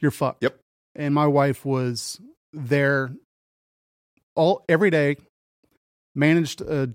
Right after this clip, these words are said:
Speaker 1: a job,
Speaker 2: Mm-hmm.
Speaker 1: managed raising two kids while I'm in the, laying in the hospital bed, and she knew every nurse.
Speaker 2: Yep.
Speaker 1: She knew when they were coming
Speaker 2: Same.
Speaker 1: in, when they left,
Speaker 2: Mm-hmm.
Speaker 1: what they did, what they administered.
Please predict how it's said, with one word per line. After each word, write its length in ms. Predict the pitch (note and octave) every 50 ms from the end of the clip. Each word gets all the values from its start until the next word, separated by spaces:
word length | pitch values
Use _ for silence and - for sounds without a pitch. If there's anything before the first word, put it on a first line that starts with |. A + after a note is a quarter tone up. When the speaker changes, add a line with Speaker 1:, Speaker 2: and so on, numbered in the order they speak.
| _ _ B2+
Speaker 1:
a 140 | D3+ C#3+ B2
job, 480 | - D3 C#3 C3 B2 A#2+ C3 C3+ C3+
Speaker 2:
Mm-hmm. 340 | A#2+ A#2+ B2 C3+ D3 C3+ A2 _ _ _ _ _ -
Speaker 1:
managed 380 | C#3+ C#3+ D#3 D#3+ D3+ B2 -
raising 320 | E3 D3+ D#3 C3+ D3 D3 C3
two 220 | - - D3 B2
kids 480 | - - D#3+ D3 C3 C3 B2 A2+ A#2+ B2
while 320 | C3 C3 B2+ B2+ C3 C3
I'm 140 | C3+ C#3 C#3
in 140 | C3 C3 B2
the, 220 | B2 A#2+ A#2 A2+ _ _ _ _ _ _ _ _ _ _ _
laying 220 | - D#3 C#3+ C#3+ C3+
in 80 | B2+
the 80 | C3 B2
hospital 400 | C3 D3+ D3 C3+ - D#3 C3+ B2+
bed, 280 | A#2+ C3 C3 C3 C3 C3+
and 100 | B2+ A#2
she 200 | - - F3 E3
knew 280 | D#3+ D3+ D3+ C#3+ C#3 - _
every 240 | - C#3+ C#3 F3+ F3+
nurse. 460 | F3 D3+ D3 D3+ D3+ - - - - _ _ _ _ _ _ _ _ _ _ _ _ -
Speaker 2:
Yep. 80 | A2
Speaker 1:
She 120 | - D#3 D3
knew 220 | C#3+ C3+ C#3 C3+
when 360 | B2+ B2 B2 A#2+ B2 C3+ D3
they 60 | E3 F3
were 100 | E3+ E3
coming 260 | - F3 D#3+ D#3+ D3+
Speaker 2:
Same. 280 | D#3 D#3 D#3 D#3+ E3+ D#3
Speaker 1:
in, 200 | C#3+ C3 A#2+ A#2
when 200 | C3+ D3 E3 F3
they 140 | F3 E3+ E3+
left, 400 | D#3 D3+ D3+ D3+ D3+ D3+ D3 -
Speaker 2:
Mm-hmm. 240 | G2 G2+ A2+ B2+ C3 - _ _ _ -
Speaker 1:
what 260 | B2 C3 D#3 E3 -
they 160 | F#3+ F#3 E3+
did, 440 | D#3 C3 D3+ D3 C#3+ D3 D3 C#3 B2+
what 180 | B2+ C#3 D3 -
they 140 | F3+ E3+ E3
administered. 680 | D3 D3+ D3+ D3 D3 - - - D3 C#3+ C#3+ C#3+ C3+